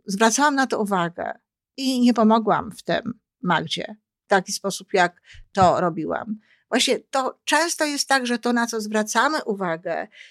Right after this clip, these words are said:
i to, przeciwko czemu staramy się dział-, przeciwdziałać, przeciwdziałać,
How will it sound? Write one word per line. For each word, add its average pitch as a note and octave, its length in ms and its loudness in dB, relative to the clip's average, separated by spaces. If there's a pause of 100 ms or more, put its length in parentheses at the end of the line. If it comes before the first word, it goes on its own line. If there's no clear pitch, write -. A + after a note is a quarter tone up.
(220)
i A3+ 200 -6
to, A3+ 380 2 (480)
przeciwko A3 500 -2
czemu A#3 360 2
staramy G#3 400 4
się F#3 200 0
dział-, A#3+ 460 4
przeciwdziałać, G3 1120 0 (280)
przeciwdziałać, G#3 1700 2